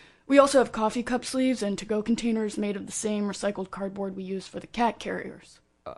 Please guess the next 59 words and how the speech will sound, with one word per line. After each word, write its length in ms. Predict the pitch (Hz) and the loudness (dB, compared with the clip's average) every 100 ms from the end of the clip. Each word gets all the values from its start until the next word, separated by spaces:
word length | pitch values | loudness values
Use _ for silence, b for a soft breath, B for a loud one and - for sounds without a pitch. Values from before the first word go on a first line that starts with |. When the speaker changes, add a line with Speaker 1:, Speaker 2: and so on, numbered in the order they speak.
| - | -10
Speaker 2:
okay, 220 | 180 185 | -6 -4
well, 240 | 175 180 - | -4 -6 -2
wh-, 220 | 208 - | -2 0
what 180 | 202 196 | 0 0
if 60 | |
someone 260 | 196 180 165 | -2 -4 -4
tries 260 | 185 165 160 | -2 -4 -2
to 60 | 156 | -6
leave 200 | 170 175 | -6 -4
without 260 | 156 - | -4 -6
the 60 | - | -8
cat? 240 | 156 - _ _ _ _ _ | -16 -18 _ _ _ _ _
Speaker 1:
We 120 | 202 | -4
reserve 400 | 196 185 190 190 | -4 -4 -4 -4
the 80 | 196 | -4
right 260 | 190 196 196 | -2 -2 -2
to 100 | - | -6
charge 280 | - 196 - | -4 -4 -4
their 100 | 202 | -6
credit 280 | 208 196 196 | -4 -6 -4
card 240 | 196 - | -6 -4
ten 240 | 220 240 | 2 4
times 240 | 226 247 220 | 4 2 0
a 60 | |
day 240 | 196 190 196 | -2 -4 -2
until 220 | 202 202 | -4 -4
they 80 | 185 | -6
come 240 | 202 214 | -4 -2
back 240 | 202 202 208 | 0 -2 -4
and 100 | 185 | -6
claim 240 | 202 190 | -4 -4
their 120 | 190 | -4
abandoned 420 | 196 190 190 185 196 | -4 -4 -4 -6 -2
cat. 280 | 208 - | -2 -2
Speaker 2:
I 720 | - _ _ _ _ _ _ 151 | -6 _ _ _ _ _ _ -16
don't 60 | |
know 40 | 147 | -16
if 40 | |
it's 260 | - - - - | -10 -10 -10 -16
abandoned, 640 | 175 175 240 196 139 160 196 | -20 -12 -10 -10 -12 -18 -20
but, 160 | 180 - | -20 -20
uh, 840 | 156 160 185 _ _ _ _ _ 185 | -20 -20 _ _ _ _ _ _ -2
uh, 80 | |
w-, 340 | - 185 196 - | 0 -2 -4 -8
w-, 200 | 220 233 - | -4 0 2
okay, 240 | - 175 | 0 -2
well, 160 | 175 196 | -2 2
what 180 | 240 | 2
if 140 | 247 226 | 0 -2
they 80 | 170 | -4
don't 180 | 160 | -4
pay 160 | 180 165 | -4 -4
with 160 | 147 143 | -4 -8
a 60 | |
credit 260 | - 160 - | -6 -8 -8
card? 280 | 104 - - | -12 -14 -10
Speaker 1:
Or 120 | 220 | -10
card 320 | - 214 214 | -6 -2 0
only. 380 | 220 214 196 175 | 0 0 -2 -6